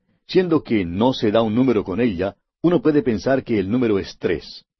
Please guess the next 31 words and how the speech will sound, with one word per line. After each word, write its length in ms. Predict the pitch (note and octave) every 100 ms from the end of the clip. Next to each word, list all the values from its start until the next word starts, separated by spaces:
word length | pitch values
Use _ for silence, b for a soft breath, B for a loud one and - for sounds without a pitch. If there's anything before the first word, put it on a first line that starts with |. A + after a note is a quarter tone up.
| _ _ _ _ _ -
En 140 | C#3+
hebreo 420 | E3 E3 F3 E3+ -
hay 160 | A2+
una 120 | C3+ A#2+
palabra 500 | G2+ G#2+ A#2+ A#2 G#2
en 80 | F#2
singular, 580 | A#2 G2 E2+ E2 D#2+
una 160 | E2+ G2
palabra 440 | - F#2 G2+ F#2+ F2
dual 600 | F2 F2+ G2+ B2 C#3+ -
y 80 | A#2
una 140 | A#2+
palabra 360 | G#2 G#2 A2 A2
en 120 | G2+
plural. 420 | G#2 D3+ D#3+ F#2 - _ _ _ _ _ _ -
Cuando 220 | B2+ F#3+
es 100 | F#3+
plural, 500 | D3+ A#2 D#2+ F2 G#2+ _ _ _
pero 300 | B2 G#2 - -
no 260 | G2 A2+
se 140 | - F#2+
da 120 | G2
número, 440 | C3 G#2+ G2 B2 _
uno 200 | - D#3
puede 180 | C#3 C#3+
pensar 420 | A#2+ G2 B2+ B2
que 280 | - A2 F#2+
es 120 | A2
el 140 | G2 E2+
número 300 | F#2+ G2+ F#2+
tres. 420 | A2+ G#2+ -